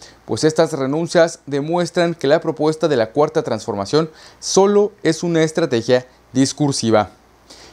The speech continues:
Finalmente, Albarrán Mendoza señaló que gobernar un país es muy distinto a suponer que solo con buenas intenciones se puede asumir el control de una nación, y agregó que se requiere de hombres y mujeres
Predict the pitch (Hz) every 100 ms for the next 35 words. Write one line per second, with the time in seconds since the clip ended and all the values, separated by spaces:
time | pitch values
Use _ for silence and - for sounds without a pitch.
0 | - - 110 120 160 170 170 175 - _
1 | 147 175 160 156 170 165 143 151 175 190
2 | 180 117 123 - 131 120 113 135 139 156
3 | 147 123 127 170 - 120 127 165 143 123
4 | 185 170 131 127 131 - 185 175 143 160
5 | - 120 - 156 160 160 120 143 147 -
6 | 113 104 104 135 147 175 - - - -
7 | 117 143 156 160 151 120 143 147 131 110
8 | 143 156 113 110 120 160 151 113 110 170
9 | 160 - - - - 104 104 107 107 143
10 | 175 - - 117 170 165 - 156 135 123
11 | 156 160 156 - 156 139 120 147 151 170